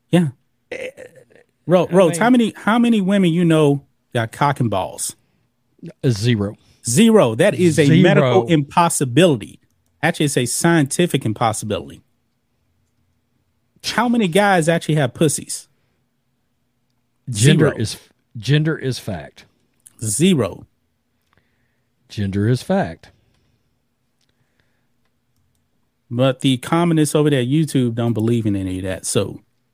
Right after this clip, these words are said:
Speaker 1: we're banned for a week over there.
Speaker 2: That's
Speaker 1: So we're here.
Speaker 2: okay. Here we are, at some point, this channel's gotta grow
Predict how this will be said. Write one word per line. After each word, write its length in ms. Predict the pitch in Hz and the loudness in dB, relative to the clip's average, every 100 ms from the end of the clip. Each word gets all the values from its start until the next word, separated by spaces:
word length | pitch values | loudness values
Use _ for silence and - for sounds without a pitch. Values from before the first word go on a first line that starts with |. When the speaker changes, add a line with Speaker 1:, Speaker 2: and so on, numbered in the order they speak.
| _ _ - | _ _ 0
Speaker 1:
we're 140 | 139 | 0
banned 380 | 135 127 127 - | 2 0 0 0
for 140 | 113 | -2
a 40 | 98 | -2
week 260 | 101 98 | -4 -4
over 200 | 101 95 | -6 -8
there. 200 | - - _ _ _ _ _ _ _ _ _ _ _ _ _ _ _ _ _ _ _ _ _ _ _ _ _ _ _ _ _ _ _ | -14 -16 _ _ _ _ _ _ _ _ _ _ _ _ _ _ _ _ _ _ _ _ _ _ _ _ _ _ _ _ _ _ _
Speaker 2:
That's 240 | 190 190 120 | 0 2 4
Speaker 1:
So 80 | |
we're 40 | 180 | 4
here. 80 | 208 | 4
Speaker 2:
okay. 380 | 285 269 214 170 - - - - | 4 6 4 2 -8 -20 -20 -8
Here 140 | 156 185 | -2 0
we 120 | 202 | 2
are, 400 | 226 240 214 180 _ _ _ - | 2 2 0 -2 _ _ _ -8
at 160 | 151 | -6
some 240 | - 220 175 | -2 -2 0
point, 420 | 240 240 196 208 | 0 2 0 -4
this 320 | 131 165 202 | -4 -2 -2
channel's 460 | - 226 202 185 165 | -2 -4 -2 -4 -6
gotta 220 | 170 170 | -6 -4
grow 380 | 160 165 156 151 | -2 -2 -2 -4